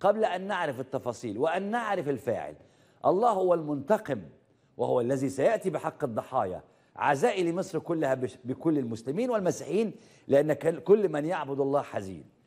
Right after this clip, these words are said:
حضرتك الأستاذ ساويرس بيقول لك: "مش هكتب تعزية، إحنا في الصعيد ما بنعزيش من غير ما نعرف التفاصيل وأن نعرف الفاعل". الله، فاعل، قصدك إيه بقى يا أخي ساويرس؟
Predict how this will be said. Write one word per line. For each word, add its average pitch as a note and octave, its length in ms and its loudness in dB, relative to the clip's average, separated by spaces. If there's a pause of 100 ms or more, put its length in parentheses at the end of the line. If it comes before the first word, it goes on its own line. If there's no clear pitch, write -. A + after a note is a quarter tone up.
(320)
حضرتك A#3 580 2 (520)
الأستاذ D3 680 2 (440)
ساويرس G#3+ 680 4 (420)
بيقول F#3 280 4
لك: G3 140 0
"مش F3 180 -4
هكتب - 320 -2
تعزية، D3+ 600 0
إحنا D3 120 -6
في C3 60 -6
الصعيد F#3 580 -2 (340)
ما C3 80 -2
بنعزيش E3 500 0
من F#3 80 -2
غير G3 140 -2
ما G3 100 -2
نعرف F#3+ 240 0
التفاصيل C3+ 640 -4 (720)
وأن D3 260 -2
نعرف G#3 320 0
الفاعل". E3 640 4 (1400)
الله، A#2+ 320 0 (560)
فاعل، G3 580 4
قصدك A#3 360 2
إيه C4 80 4
بقى A3+ 200 2
يا G3+ 120 2
أخي F#3 160 -8
ساويرس؟ C#3+ 680 -4